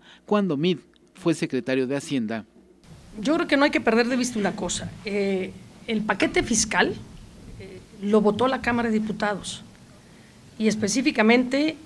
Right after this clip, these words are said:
Speaker 2: el tema energético y la reforma energética y subsecuentes la votó Ricardo Anaya. El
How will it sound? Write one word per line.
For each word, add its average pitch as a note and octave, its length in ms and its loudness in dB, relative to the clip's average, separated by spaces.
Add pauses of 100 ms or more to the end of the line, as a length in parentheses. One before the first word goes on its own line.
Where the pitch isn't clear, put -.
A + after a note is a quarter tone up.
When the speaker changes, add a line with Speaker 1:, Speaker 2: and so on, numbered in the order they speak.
Speaker 2:
el F3+ 540 -4
tema A#3 200 4
energético A3+ 640 2
y F3+ 40 -2
la F3 100 -6
reforma G#3+ 380 0
energética G#3 640 0
y F3+ 200 -2
subsecuentes G#3+ 800 -2 (440)
la G3 120 0
votó A#3 840 4 (200)
Ricardo A#3 360 -2
Anaya. C#4+ 320 -2 (960)
El G3+ 420 0